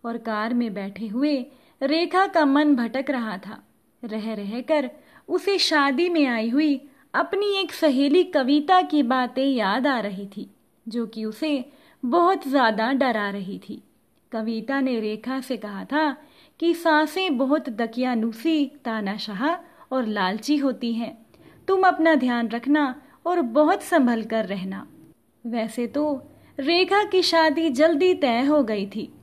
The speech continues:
पर यथासंभव रेखा के पिता ने छानबीन कर पता लगा लिया था कि उसके ससुराल वाले अच्छे और सज्जन लोग हैं और फिर दूर की रिश्तेदारी भी निकल आई थी। पर रेखा ने सोचा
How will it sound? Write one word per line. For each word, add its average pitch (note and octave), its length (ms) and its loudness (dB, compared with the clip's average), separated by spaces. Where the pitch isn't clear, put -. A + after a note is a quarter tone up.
पर A3 140 -2
यथासंभव A#3+ 920 -4
रेखा E4+ 460 2
के F4 220 0
पिता E4 360 0
ने D#4+ 180 2
छानबीन D4+ 680 0
कर C#4+ 200 0
पता B3 320 -2
लगा F#3+ 340 -2
लिया G#3 320 -4
था C#4 260 0
कि F4 100 2
उसके F4 320 0
ससुराल G#3+ 600 -4
वाले A#3+ 360 -2
अच्छे D#4+ 360 -2
और F#4+ 140 2
सज्जन C4 480 0
लोग A#3 300 2
हैं F#3+ 200 -12
और G#3 140 -8
फिर D4+ 340 -2
दूर F4 340 6
की D#4+ 220 0
रिश्तेदारी C#4 720 0
भी C4+ 180 2
निकल B3 400 -2
आई G3+ 200 -6
थी। G3 200 -12
पर A#3 120 -6
रेखा G3+ 360 -8
ने B3+ 140 -2
सोचा A#3 440 -4